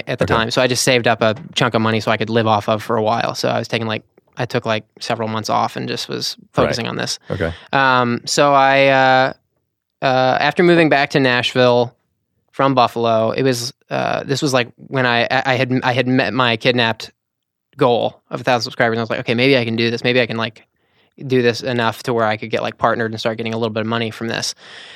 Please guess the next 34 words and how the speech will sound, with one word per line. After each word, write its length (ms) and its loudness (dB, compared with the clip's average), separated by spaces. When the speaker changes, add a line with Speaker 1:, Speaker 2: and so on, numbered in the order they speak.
Speaker 1:
Um, 460 2
and 500 0
so 460 2
within, 300 0
like, 220 -2
four 420 0
months 300 0
of 80 -4
that, 280 0
I 120 0
shot 300 0
this 180 -2
video 300 0
called, 560 -2
let's 140 -12
see, 140 -10
was 120 -12
it 60 -16
four 160 -6
months? 260 -4
It 60 -18
was, 140 -8
like, 160 -4
yeah, 140 2
it 40 2
was, 60 -2
like, 100 -4
four 160 4
or 40 2
five 200 4
months 220 0
later, 220 4
I 60 2
shot 300 2